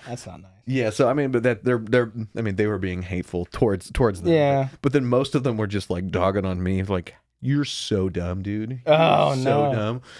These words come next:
Speaker 2: And I was like, "I, delete." <laughs>
Speaker 1: That's
Speaker 2: I
Speaker 1: not
Speaker 2: don't,
Speaker 1: nice.
Speaker 2: yeah, the internet bullied me, and I didn't like it. <laughs>
Speaker 1: First day.
Speaker 2: Yeah. Like, "Welcome to the internet.
Speaker 1: Yeah.
Speaker 2: Have a look around."
Speaker 1: Yeah.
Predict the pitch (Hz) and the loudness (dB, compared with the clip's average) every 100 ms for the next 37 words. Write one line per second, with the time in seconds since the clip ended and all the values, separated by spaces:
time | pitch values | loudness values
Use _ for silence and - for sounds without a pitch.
0 | - - 120 113 104 101 92 92 - - | -14 -4 -2 -2 -4 -2 -2 -2 -6 -8
1 | 110 101 95 101 101 196 - - - - | -4 -4 -2 -2 -2 -2 -2 -2 -2 -2
2 | 349 311 988 932 - - - - 214 185 | -6 -8 -12 -8 -8 -8 -8 -4 0 2
3 | 202 208 190 101 104 - 139 151 151 127 | 2 2 0 -2 -6 0 2 2 0 0
4 | 160 131 107 131 123 101 98 98 92 123 | 0 0 0 0 0 0 -2 0 -2 0
5 | 101 107 107 92 - 640 622 784 831 1047 | 0 0 0 0 0 0 -4 -14 -12 -12
6 | 932 - _ - 123 - 131 - - - | -8 -8 _ -6 -2 2 2 0 -8 -12
7 | - 370 165 - - - - - 135 127 | 0 2 2 -4 -10 -14 -6 -2 0 2
8 | 170 - 151 170 170 151 147 165 151 151 | 0 0 -2 -2 -4 -2 -2 -2 -2 -2
9 | 127 113 120 120 117 120 135 160 139 135 | 0 0 2 2 2 2 2 0 -2 -2
10 | - 110 92 92 92 98 101 101 104 104 | -2 0 2 0 0 -2 -2 -2 -2 -2